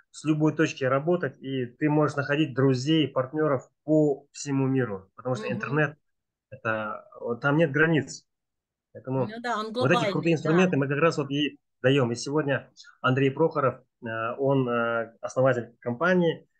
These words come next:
Speaker 1: э, он сегодня будет как раз делать презентацию, показывать,
Speaker 2: Да,
Speaker 1: э,
Speaker 2: да,
Speaker 1: все
Speaker 2: мы
Speaker 1: эти
Speaker 2: ждем,
Speaker 1: возможности.
Speaker 2: очень, очень ждем. <laughs> Да. Ну, конечно, э, ну, я думаю, что ты нам очень много рассказал, очень,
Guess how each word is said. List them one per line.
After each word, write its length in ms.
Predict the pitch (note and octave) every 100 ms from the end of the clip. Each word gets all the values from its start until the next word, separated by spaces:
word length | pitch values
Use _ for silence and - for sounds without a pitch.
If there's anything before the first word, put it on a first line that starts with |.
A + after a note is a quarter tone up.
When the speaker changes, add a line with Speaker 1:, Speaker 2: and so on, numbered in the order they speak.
| - _
Speaker 1:
э, 460 | A2+ A2 A2 A2+ A2+
он 240 | B2 C#3+ C#3
сегодня 360 | - C#3+ C#3
будет 260 | B2 C#3 C3+
как 160 | - B2
раз 340 | C3+ B2+ - B2 _ _ _ _
делать 320 | C3 C3+ B2
презентацию, 580 | B2+ B2 B2+ D#3 D#3 -
показывать, 720 | B2 C3 C#3 A#2 G#2 G2 - - -
Speaker 2:
Да, 180 | G#3+ A3+
Speaker 1:
э, 40 |
Speaker 2:
да, 120 | A#3+ A3+
Speaker 1:
все 100 | A#3+
Speaker 2:
мы 20 |
Speaker 1:
эти 120 | A3+
Speaker 2:
ждем, 300 | - C4+ C4+
Speaker 1:
возможности. 360 | D3+ F3+ C#4 -
Speaker 2:
очень, 120 | G#3+
очень 380 | A#3 C4+ C4+ C4
ждем. 380 | G#3 B3+ C4 A3+
<laughs> 1000 | - A#3 - A#3+ - - F#4 E4+ D4 A3+
Да. 500 | G#3 G3+ G3 A3+ G#3+ G3+ - - - C4+ -
Ну, 140 | B3+
конечно, 440 | C#4 E4 D#4+ - A3+
э, 500 | - D3+ A#3 A#3 A3+ G#3+ -
ну, 220 | A3 C4+ E4+
я 140 | F4
думаю, 320 | C#4 F4 E4 C#4+
что 160 | C4+
ты 220 | - D4 C#4+
нам 220 | C#4 B3+
очень 360 | C4+ D#4 D4 C4
много 320 | C4 C4 B3+
рассказал, 680 | A#3+ A3 B3 A3 A#3+ C4+ B3
очень, 400 | A#3+ B3 A#3+